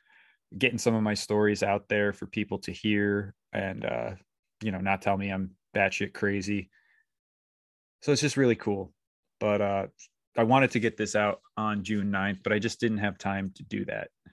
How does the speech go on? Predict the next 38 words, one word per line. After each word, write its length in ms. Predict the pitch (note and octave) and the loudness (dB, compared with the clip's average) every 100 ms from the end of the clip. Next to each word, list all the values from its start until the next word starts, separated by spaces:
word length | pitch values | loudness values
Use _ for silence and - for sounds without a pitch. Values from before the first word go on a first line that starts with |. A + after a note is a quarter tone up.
| _ _ _ _ _ _ - | _ _ _ _ _ _ 0
Anyway, 380 | C#3 A2 F#2 F2+ - _ _ _ - _ _ _ _ - | 4 4 4 0 -6 _ _ _ -20 _ _ _ _ 0
um, 560 | G#2 G2+ G2 F#2+ F#2+ F2 _ _ _ _ _ _ _ - _ _ - - _ _ _ _ _ _ _ - | 2 2 0 -2 -4 -8 _ _ _ _ _ _ _ -20 _ _ -20 -20 _ _ _ _ _ _ _ -10
yeah, 220 | G#2+ A2 - | -2 -2 -2
it's 140 | - - | -10 -4
been, 360 | C3 A#2 G#2+ - - _ _ - | 0 0 -2 -6 -16 _ _ -12
the 40 | |
<laughs> 60 | G#2+ C3 | -2 2
paranormal 580 | B2+ C3 D#3 B2 A2 | 4 4 4 4 2
activity 400 | G#2 - A2+ G2+ | -2 -2 -4 -2
has 100 | G2 | -2
been 160 | F#2 G2 | -2 -2
ramping 360 | G2 G#2 G#2 G#2 | -2 -2 -2 -2
up 160 | G2 | -2
again 260 | G2+ G2 F#2+ | -4 -4 -4
in 140 | F#2+ | -4
my 100 | G2 G2 | -8 -6
personal 400 | G#2 G2+ - G2 | -2 -2 -4 -6
life. 160 | G2 F2+ - - - | -6 -8 -14 -10 0
But 180 | B2+ - | 0 2
before 240 | A#2+ D3+ | 4 6
I 60 | C#3+ | 8
get 140 | C3+ | 6
into 160 | A#2+ G#2+ | 2 0
that, 140 | A2 | 0
I 40 | |
just 160 | F#2+ - | 0 -2
wanna 140 | A#2+ | -2
do 120 | G#2+ G#2+ | 0 -2
a 40 | |
couple 260 | G2+ G2+ G2+ | -2 -2 -2
little 300 | G2+ F#2+ - - | -2 -4 -8 -12
more 180 | G#2 G2+ | -4 -2
housekeeping 600 | F#2+ G2+ G2 - G2 G2+ | 2 0 0 -2 -2 -2
things. 360 | G#2 G2+ G2 - | -2 -2 -2 -6
And 80 | G2 | -8
I'm 80 | |
sorry 360 | F#2 G2+ F#2+ F#2+ | -2 2 2 2
I'm 180 | F#2+ | -2